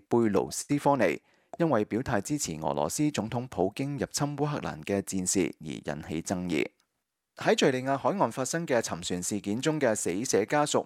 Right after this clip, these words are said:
由於未能夠即時確定親人身份，表示感到悲痛同無助。敘利亞衛生部長證實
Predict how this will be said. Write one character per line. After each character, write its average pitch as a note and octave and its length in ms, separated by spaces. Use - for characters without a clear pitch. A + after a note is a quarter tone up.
由 G2+ 120
於 F3+ 120
未 C#3 160
能 F2 180
夠 G#2+ 160
即 - 160
時 F2 160
確 A2 280
定 G2+ 260
親 E3 280
人 G2+ 160
身 D#3 200
份， B2 260
表 G#2 160
示 A2 180
感 F#2+ 260
到 A2 180
悲 C3+ 320
痛 G2 200
同 D#2+ 220
無 D2 260
助。 - 160
敘 E3+ 160
利 E3 120
亞 E3+ 160
衛 C#3+ 120
生 G#3 200
部 B2 160
長 C#3 200
證 B2 220
實 A2 180